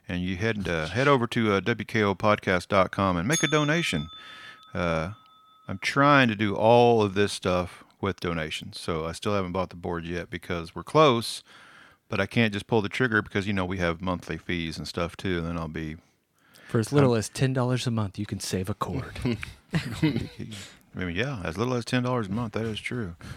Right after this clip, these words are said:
Speaker 1: Think about the children.
Speaker 2: <laughs>
Speaker 1: Uh, we supposed to have some guests this week.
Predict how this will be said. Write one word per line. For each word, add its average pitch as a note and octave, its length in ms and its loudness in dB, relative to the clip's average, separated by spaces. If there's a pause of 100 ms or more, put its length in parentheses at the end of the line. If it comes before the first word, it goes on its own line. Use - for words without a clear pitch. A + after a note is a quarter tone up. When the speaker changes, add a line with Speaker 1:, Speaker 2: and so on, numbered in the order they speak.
Speaker 1:
Think E3+ 200 0
about G2+ 240 4
the - 80 -14
children. E2 400 -6 (180)
Speaker 2:
<laughs> C3 120 -4 (1300)
Speaker 1:
Uh, A#2 260 8
we A2 80 4
supposed D#3 280 2
to C3 80 4
have A2 160 6
some - 140 -10
guests B2+ 300 2
this - 240 -4
week. G#2 220 -2